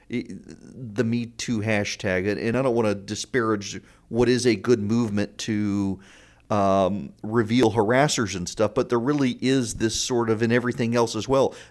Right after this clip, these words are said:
beyond I'm a victim of, of being abused, there's a, "Hey, me too, me too, I know this person, I have access to this person, let me tell you about my time," the, the bragging and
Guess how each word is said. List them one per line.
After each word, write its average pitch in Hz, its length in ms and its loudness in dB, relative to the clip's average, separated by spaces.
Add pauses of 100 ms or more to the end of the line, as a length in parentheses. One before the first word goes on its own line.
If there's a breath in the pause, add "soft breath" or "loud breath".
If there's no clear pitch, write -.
beyond 123 460 4
I'm 113 180 4
a 104 60 2
victim 110 480 2
of, 104 240 0
of 107 180 4
being 113 280 0
abused, 175 360 -4
there's 123 240 -2
a, 113 220 4 (220 loud breath)
"Hey, 160 180 2
me 151 220 0
too, 151 180 2
me 131 140 0
too, 123 160 0
I 139 100 4
know 156 160 4
this 101 160 -4
person, 101 300 -4
I 135 100 4
have 143 160 4
access 113 360 -2
to - 40 -6
this 95 140 -6
person, 95 320 -6 (200 loud breath)
let 147 120 0
me 160 80 0
tell 151 160 4
you 143 80 2
about 131 200 4
my 143 140 0
time," 98 320 -2
the, 107 120 0
the 104 140 -4
bragging 120 580 2
and 87 140 -4